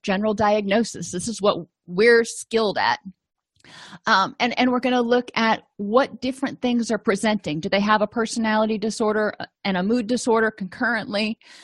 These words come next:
Do they have a mood disorder and P T S D and a personality disorder?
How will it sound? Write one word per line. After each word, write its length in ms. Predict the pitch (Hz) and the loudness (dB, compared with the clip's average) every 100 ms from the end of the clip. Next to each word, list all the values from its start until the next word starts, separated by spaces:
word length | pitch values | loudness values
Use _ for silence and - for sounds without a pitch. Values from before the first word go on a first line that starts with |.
| - - | -20 -8
Do 100 | 208 | -2
they 140 | 226 220 | 0 2
have 300 | 214 208 196 | 2 0 0
a 60 | 196 | -2
mood 220 | 202 220 | -2 -2
disorder 500 | 214 - 220 214 214 | -4 -2 0 2 0
and 240 | - 180 | 0 -4
P 160 | 175 226 | -6 -10
T 220 | - 214 | -6 -2
S 200 | 196 196 | -2 -4
D 520 | - 208 208 214 208 - | -6 -4 -2 -2 -4 -4
and 480 | 180 175 175 180 180 _ _ _ _ | -4 -4 -4 -8 -14 _ _ _ _
a 60 | 208 | -2
personality 720 | 226 214 - 220 190 196 190 | 2 2 2 2 2 2 0
disorder? 440 | 202 - 196 196 | -4 -2 -2 -2